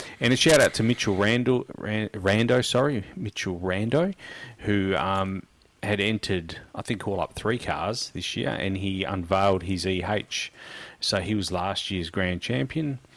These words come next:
Uh, didn't take home the cookies this year for grand champion, but unveiled, unveiled the E H. Beautiful looking car. Well done to him.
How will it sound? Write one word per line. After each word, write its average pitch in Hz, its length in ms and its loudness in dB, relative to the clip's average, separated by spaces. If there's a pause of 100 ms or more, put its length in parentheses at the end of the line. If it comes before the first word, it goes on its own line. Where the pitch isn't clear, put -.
(200)
Uh, 101 300 2
didn't 131 360 0
take 104 260 0
home 107 320 2
the 95 140 0 (100)
cookies 92 340 -6
this 98 240 -6
year 113 160 0
for - 180 -6
grand 92 320 -2
champion, 123 440 0
but - 200 0
unveiled, 98 600 2
unveiled 92 640 0
the - 180 -4
E 90 120 -4
H. 101 320 -2
Beautiful 107 340 0
looking 82 260 -8
car. 85 340 -4 (480)
Well 95 160 0
done 87 220 0
to 85 140 -6
him. 104 340 0